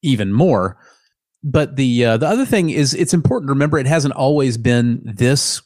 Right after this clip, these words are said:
you know, quote unquote cheap either. Uh, there was a long time that I avoided the use of S S L on any of my websites. 'Cause, like, ah, you know, none of the content there is that important. It doesn't matter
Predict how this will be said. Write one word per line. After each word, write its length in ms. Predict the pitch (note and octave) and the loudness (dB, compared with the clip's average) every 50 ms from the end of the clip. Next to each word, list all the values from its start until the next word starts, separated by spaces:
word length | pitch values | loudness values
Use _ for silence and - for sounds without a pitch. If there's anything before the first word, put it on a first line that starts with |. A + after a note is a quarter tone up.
| - - | -14 -8
you 80 | - B2 | -6 -4
know, 100 | G#2+ G#2+ | -4 -4
quote 300 | - - C#3 B2 A#2+ - | -2 0 2 2 2 2
unquote 480 | B2 A#2 A#2 A2 - B2 A2+ G#2 G2+ - | 0 0 0 0 2 2 0 0 0 -2
cheap 340 | - - D3 B2 A2 - - - | -4 -2 0 0 -2 -2 -2 0
either. 480 | A#2+ E3+ F3 A#2+ G2 F#2 G2 F#2+ _ _ - C#3 | 0 0 0 0 -2 -4 -8 -10 _ _ -8 -4
Uh, 280 | B2 A2 G#2+ G#2+ G#2+ G#2+ | 0 0 2 2 0 0
there 180 | A#2+ C3 C#3 C3+ | 0 0 2 2
was 180 | B2+ A#2 - | 2 0 0
a 140 | C3 - C3 | -2 -2 0
long 460 | A2+ A2+ A2+ A2 A#2 C3+ D3+ D#3 C#3 | 0 2 2 2 2 2 2 2 0
time 340 | B2 C3+ C3+ D3+ G3 F#3 A#2+ | 0 0 0 0 2 2 0
that 100 | A2 G2 | 0 0
I 140 | G2 A#2 A2+ | 2 2 2
avoided 440 | A2 G2+ - G#2+ A2 - F3 B2 G2+ | 0 0 0 0 0 0 0 0 -2
the 60 | G2 | -2
use 240 | F#2+ G2+ G#2 - A2+ | -4 -4 -4 -4 -4
of 100 | G2 G2+ | -4 -4
S 180 | - A2 - | -4 -4 -2
S 160 | A#2+ G#2+ - | -2 -2 -2
L 320 | - A2 G2 F#2+ G2 G2+ - - - - - - - - | 0 0 0 0 0 -2 -4 -10 -20 -18 -20 -16 -6 -2
on 160 | - B2 A#2+ | 0 0 2
any 140 | G#2+ B2 A2+ | 2 2 0
of 60 | G2+ | 2
my 120 | G#2 G#2 G2+ | 2 2 2
websites. 500 | G2 G2+ G2 G2+ - - A2 A2 A#2 C3 | 2 0 0 0 0 0 0 0 0 0
'Cause, 140 | C3+ A#2 | 0 0
like, 160 | C3 C#3 C3 - | 0 0 0 0
ah, 320 | F#3 G#3+ G#3+ G#3 G3 G3+ | 0 0 2 2 0 0
you 160 | G3 E3+ F#3 | 0 0 0
know, 100 | E3+ D#3+ | 0 0
none 220 | D#3 D3+ D#3 D#3+ D#3+ | 0 0 0 0 0
of 80 | D3 | -2
the 80 | D#3 - | -2 0
content 420 | - C#3+ C#3 C3 B2 C#3 C3 A#2+ | 0 0 0 0 0 0 0 0
there 260 | - A#2+ A2+ A2+ A2+ | 2 2 2 2 2
is 220 | A#2 G2 A#2 G#2+ G2+ | 2 0 0 0 2
that 160 | B2 A2+ A2+ | 2 2 2
important. 560 | A#2 A2+ - A#2 A2+ G2 D2+ A2 G#2+ G#2 F#2+ | 2 0 0 -2 -2 -2 -4 -6 -6 -6 -6
It 180 | F#2+ A#2 A2+ C3 | -6 -6 -4 -2
doesn't 320 | B2 B2 A#2 A2+ A#2 - | 0 0 0 0 -2 -2
matter 460 | B2 A2 G#2+ G#2+ A2 G#2+ G#2+ G#2+ G#2+ | 0 0 2 2 4 4 2 2 0